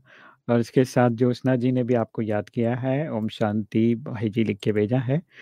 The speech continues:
और रितु चौधरी जी ने "So true" लिखा है। जब हम लोग स्पिरिचुअलिटी की बात करते हैं, तो वो कहीं ना कहीं हम अपनी अंतर की यात्रा करते हैं और ये हम सभी को करना है। ये, अ, बाउंडलेस है, यहाँ पर कोई बंधन नहीं है आपको।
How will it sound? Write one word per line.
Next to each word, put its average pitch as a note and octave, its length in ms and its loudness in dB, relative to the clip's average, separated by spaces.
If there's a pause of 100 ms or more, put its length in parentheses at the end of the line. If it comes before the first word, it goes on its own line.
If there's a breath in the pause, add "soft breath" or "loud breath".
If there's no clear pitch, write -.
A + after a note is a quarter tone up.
(300 loud breath)
और B2+ 140 8
रितु D3 280 8
चौधरी C3+ 380 8
जी C3+ 160 6
ने D3 140 4
"So C3 260 4
true" A#2+ 240 4
लिखा A2 260 2
है। C#3+ 260 0
जब A#2 180 0
हम A2+ 140 0
लोग A2+ 160 -2
स्पिरिचुअलिटी A#2 680 0
की A#2 80 2
बात G#2 260 0
करते A2 320 -4
हैं, C#3 240 0
तो D#3 180 0
वो D3+ 400 4 (460 loud breath)
कहीं C3+ 160 6
ना D3 120 8
कहीं C#3+ 160 6
हम C#3 60 6
अपनी C3+ 320 6
अंतर B2 380 4
की C#3+ 180 6
यात्रा A2+ 300 2
करते G2+ 360 -4
हैं C3 240 2
और D3+ 220 4 (100)
ये C#3+ 140 8
हम C3 200 0
सभी C#3 280 4
को C#3 140 4
करना F#2+ 420 -6
है। F#3+ 120 -2 (400 soft breath)
ये, D#3 260 10 (440)
अ, B2+ 480 2
बाउंडलेस D3+ 560 6
है, E3+ 160 4
यहाँ C3 240 4
पर B2+ 160 0
कोई B2+ 180 0
बंधन A#2+ 360 -2
नहीं B2 220 -2
है A#2+ 60 0
आपको। A2+ 340 -6